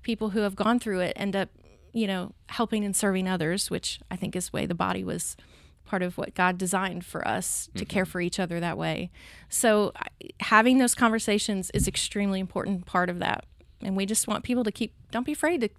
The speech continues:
Speaker 1: just talk about it.
Speaker 2: Well, I, I thank you guys for being heroes, um, and for everything that you're doing right now to prep for the future and the things that you have been doing. I, I almost hesitated to even ask you about the question about the future, because it's just, like, more of the same.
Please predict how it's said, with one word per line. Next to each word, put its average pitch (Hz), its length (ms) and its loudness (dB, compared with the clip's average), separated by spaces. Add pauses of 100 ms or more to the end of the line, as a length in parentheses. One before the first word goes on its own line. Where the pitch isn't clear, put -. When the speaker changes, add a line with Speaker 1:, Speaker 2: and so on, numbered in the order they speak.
Speaker 1:
just - 280 -4
talk 254 200 -2
about 233 180 -2
it. - 140 -8 (160)
Speaker 2:
Well, 110 160 10
I, 120 280 10
I 120 120 10
thank 120 260 2
you 117 80 2
guys 104 260 10
for 113 120 0
being 98 220 4
heroes, 92 680 6
um, 90 320 2
and 90 260 -2
for 87 640 0 (100)
everything 95 380 2
that 92 180 0
you're 98 80 0
doing 90 300 0
right 87 180 0
now 87 260 -4
to 85 680 -4
prep - 240 0
for - 100 -4
the 92 80 -4
future 90 380 -4
and 87 120 -8
the 87 60 -8
things 85 200 -8
that 85 140 -12
you 85 120 -6
have 78 340 -4 (140)
been 80 200 -4
doing. 82 380 -4
I, 90 160 0 (120)
I 113 40 6
almost 117 420 2 (200)
hesitated 101 580 2
to - 80 -4
even 87 160 -2
ask 85 260 0
you 95 60 2
about 82 160 -2
the - 60 -8
question 87 260 -4
about 82 140 -6
the 85 60 -12
future, 85 280 -6
because 85 260 -8
it's 85 160 -10
just, - 160 -10
like, 85 140 -4
more 87 140 -4
of 104 60 -4
the 110 40 -4
same. 123 320 -2